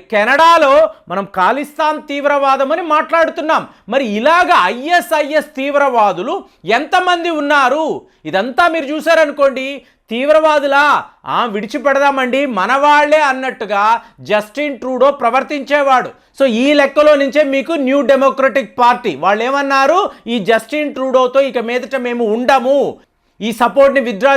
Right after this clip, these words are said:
చేసుకుంటున్నాము. ఏంటి, రేపు ఎలక్షన్స్ వచ్చినప్పుడు మళ్ళీ జస్టిన్ ట్రూడో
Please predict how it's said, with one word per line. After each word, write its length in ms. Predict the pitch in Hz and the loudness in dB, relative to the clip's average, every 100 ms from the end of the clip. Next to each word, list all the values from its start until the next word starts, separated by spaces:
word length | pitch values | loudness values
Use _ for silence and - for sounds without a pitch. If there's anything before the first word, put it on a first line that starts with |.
| 254 | 0
చేసుకుంటున్నాము. 640 | 247 - 247 233 240 240 262 | -2 -2 -8 -4 -4 0 -2
ఏంటి, 240 | 294 320 320 311 - _ | -2 -4 -4 -6 -10 _
రేపు 380 | 151 240 320 320 | 2 4 4 4
ఎలక్షన్స్ 520 | 262 294 294 330 277 294 | 2 2 0 -4 0 0
వచ్చినప్పుడు 540 | 277 311 311 214 180 254 320 _ _ _ | 0 0 0 0 -4 -6 -10 _ _ _
మళ్ళీ 380 | 156 214 294 381 311 | 0 0 2 0 2
జస్టిన్ 420 | 302 277 320 330 | 0 0 -6 -6
ట్రూడో 240 | 285 294 | -4 0